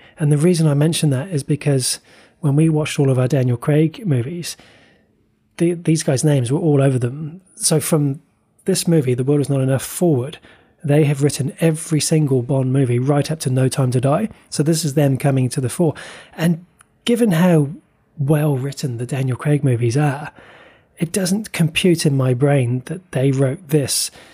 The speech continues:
and after writing this, that they sort of kind of got the go-ahead, "Oh, yeah, yeah, the Bond mantle's all yours, keep going with it." But, I mean, obviously it paid off in the end, but, uh, I guess maybe they were just finding their feet.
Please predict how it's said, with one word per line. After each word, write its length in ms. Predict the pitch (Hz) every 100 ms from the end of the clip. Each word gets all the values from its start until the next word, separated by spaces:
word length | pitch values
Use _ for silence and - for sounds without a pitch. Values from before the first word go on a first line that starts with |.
| _ - -
and 200 | 156 147
after 320 | 147 - 147
writing 380 | 139 185 208 151
this, 160 | 120 185
that 120 | 185
they 100 | 147
sort 200 | - 147
of 120 | 135
kind 160 | 156 139
of 80 |
got 120 | 165 151
the 80 |
go-ahead, 560 | 120 143 147 139 123 -
"Oh, 120 | 202
yeah, 280 | 190 151 160 - 202
yeah, 200 | 190 165 - -
the 120 | 165
Bond 260 | 135 151 147
mantle's 400 | 139 139 143 131
all 140 | 135
yours, 260 | 135 135 123
keep 200 | 156 160
going 260 | 143 143
with 120 | 120 123
it." 140 | - -
But, 220 | 147 - -
I 80 | 143
mean, 120 | 139
obviously 360 | 160 143 139
it 80 | 151
paid 180 | 135 127
off 120 | 127
in 80 | 127
the 100 | 135
end, 180 | 123 117
but, 160 | 135
uh, 200 | 127 123 - _ -
I 100 | 151
guess 260 | 147 - 160
maybe 240 | 135 131
they 140 | 127
were 100 | 127
just 360 | 127 127 - - _ _ -
finding 380 | - 139 135 131
their 140 | 123
feet. 300 | - -